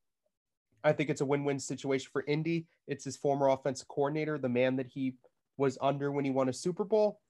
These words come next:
I think it's a win-win situation for Indy. Go get Nick Foles. He knows the offense, can easily adapt into that offense, has good wep-, has some decent weapons, and could easily win them a few games until Wentz comes back.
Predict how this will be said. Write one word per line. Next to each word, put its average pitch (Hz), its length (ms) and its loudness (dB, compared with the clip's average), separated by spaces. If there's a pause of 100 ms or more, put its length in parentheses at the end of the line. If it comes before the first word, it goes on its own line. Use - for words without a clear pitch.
(180)
I 143 80 2
think 147 180 -2
it's 147 140 -4
a 143 40 0
win-win 147 360 -2
situation 139 560 -6
for 139 120 -8
Indy. 151 400 -4 (220)
Go 135 160 2
get 147 200 -2
Nick 143 200 -2
Foles. 156 420 0 (200)
He 139 140 -2
knows 135 320 4
the 143 80 -2
offense, 143 560 2 (200)
can 147 160 0
easily 135 300 0
adapt 135 440 2
into 139 160 -2
that 131 180 2
offense, 156 540 0 (280)
has 139 160 6
good 131 240 -2
wep-, 139 260 0 (140)
has 143 160 0
some 139 140 -4
decent 131 340 -4
weapons, 165 460 2 (180)
and 143 100 -2
could 135 120 -4
easily 135 240 -2
win 127 200 0
them 127 140 0
a 127 40 -4
few 127 200 -4
games 120 300 -4
until 120 240 -8
Wentz 113 260 -4
comes 110 240 -10
back. 101 260 -4